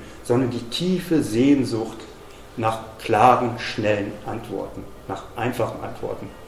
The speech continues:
Man kann auch sagen, da ist schon die Verschwörungsmentalität angelegt.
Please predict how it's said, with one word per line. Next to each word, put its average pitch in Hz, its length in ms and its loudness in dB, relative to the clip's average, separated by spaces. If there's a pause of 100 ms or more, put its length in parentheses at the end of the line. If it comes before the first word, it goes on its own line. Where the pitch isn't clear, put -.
(600)
Man 113 140 0
kann 143 200 4
auch 127 80 4
sagen, 117 440 4 (240)
da 117 80 0
ist 120 160 -2
schon 127 140 0
die 113 60 -2
Verschwörungsmentalität 110 1000 -2
angelegt. 95 520 -8